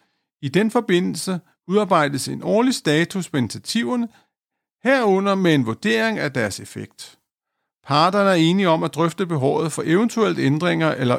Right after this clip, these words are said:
yderligere initiativer på baggrund af en samlet evaluering i to tusind og toogtyve. Og man kan i hvert fald sige, at indgrebet her har bestemt ikke ført til kortere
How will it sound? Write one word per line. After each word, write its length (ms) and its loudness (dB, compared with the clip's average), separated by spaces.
yderligere 400 2
initiativer 580 -4
på 100 -4
baggrund 540 2
af 100 0
en 80 2
samlet 500 0
evaluering 680 0
i 220 0
to 280 -4
tusind 480 -6
og 180 -8
toogtyve. 600 -10
Og 140 0
man 160 2
kan 100 2
i 20 4
hvert 200 2
fald 120 0
sige, 420 0
at 200 0
indgrebet 520 2
her 180 4
har 180 -2
bestemt 640 -4
ikke 420 0
ført 360 -2
til 360 -2
kortere 640 2